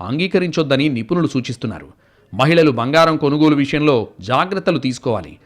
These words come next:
ఆర్నమెంట్ బంగారం కొన్నారా, మీ పని గోవిందా. బంగారు ఆభరణాలంటే భారతదేశంలో ఆశపడని మహిళ ఉండరు. ప్రతి మహిళకు తొలి బలహీనత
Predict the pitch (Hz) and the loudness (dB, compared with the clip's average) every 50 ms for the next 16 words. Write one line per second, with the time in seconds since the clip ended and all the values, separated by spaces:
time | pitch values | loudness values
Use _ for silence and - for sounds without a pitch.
0 | _ _ _ _ _ - 113 156 202 226 240 247 233 196 175 143 143 156 175 190 | _ _ _ _ _ 0 2 4 4 4 4 2 0 2 2 2 2 2 4 4
1 | 180 175 156 - 131 127 135 143 135 139 156 175 - - _ _ _ _ - 120 | 4 2 2 0 0 2 2 4 4 4 2 0 -4 -14 _ _ _ _ -2 0
2 | 135 131 131 117 117 135 127 107 117 117 139 139 139 123 101 82 - - - - | 0 0 0 -2 -2 -2 -2 0 2 4 4 4 2 0 -2 -6 -12 -18 -20 -20
3 | _ _ _ _ 101 101 147 185 220 247 262 247 226 185 165 170 165 180 185 175 | _ _ _ _ 0 0 2 4 4 6 6 6 6 6 6 6 4 2 2 2
4 | 170 160 143 135 123 147 120 92 78 - - 95 101 127 143 - - - 175 160 | 4 4 2 2 2 0 -2 -2 -4 -10 -12 -4 0 2 2 2 2 0 2 2
5 | 156 143 - 151 131 135 147 135 107 110 139 147 - 180 170 170 160 156 147 117 | 2 2 2 0 0 2 2 2 2 2 0 -2 0 0 0 0 0 0 0 -2
6 | 104 101 113 156 170 156 131 120 117 110 85 76 - - _ _ _ 165 185 190 | -2 -2 0 2 2 2 2 0 -2 -6 -8 -12 -18 -20 _ _ _ 0 2 2
7 | - 247 190 139 135 165 185 170 - - 160 156 160 143 151 180 208 143 123 120 | 4 2 2 2 2 4 2 2 4 4 2 2 4 2 2 2 0 0 0 0
8 | 143 160 185 190 165 147 - - 127 95 82 - | 0 0 0 0 -2 0 0 0 -2 -2 -4 -10